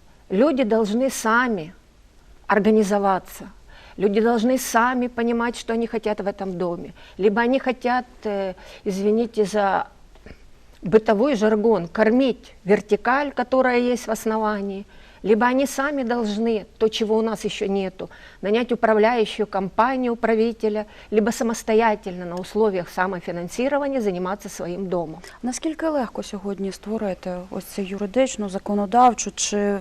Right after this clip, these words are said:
Speaker 2: відкриті ті державні механізми, чи це можна робити
Speaker 1: Ви
Speaker 2: лише
Speaker 1: знаєте,
Speaker 2: от маючи
Speaker 1: от,
Speaker 2: ініціативу?
Speaker 1: да, я отвечу. Вы знаете, очень долго мы на уровне надсовета, э, уговаривали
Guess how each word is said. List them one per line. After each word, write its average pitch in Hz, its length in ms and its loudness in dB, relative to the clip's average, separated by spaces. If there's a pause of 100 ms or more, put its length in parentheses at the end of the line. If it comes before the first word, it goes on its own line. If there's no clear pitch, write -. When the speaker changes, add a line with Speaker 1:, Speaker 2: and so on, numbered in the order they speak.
Speaker 2:
відкриті 247 340 4 (140)
ті - 160 0
державні 196 500 0
механізми, 208 580 -2
чи 185 140 -10
це - 160 -10
можна 208 340 -4
робити 196 280 2
Speaker 1:
Ви 214 160 2
Speaker 2:
лише 311 240 4
Speaker 1:
знаєте, 233 280 2
Speaker 2:
от 196 60 -2
маючи 214 400 2
Speaker 1:
от, 196 60 -4
Speaker 2:
ініціативу? 185 580 -8
Speaker 1:
да, 214 180 6
я 214 220 2
отвечу. 240 480 -2
Вы 196 100 -2
знаете, 240 380 0
очень 226 220 -2
долго 214 380 0 (300)
мы 202 100 0
на 220 120 2
уровне 220 460 2
надсовета, 202 920 0 (840)
э, 175 340 0 (220)
уговаривали 214 1080 2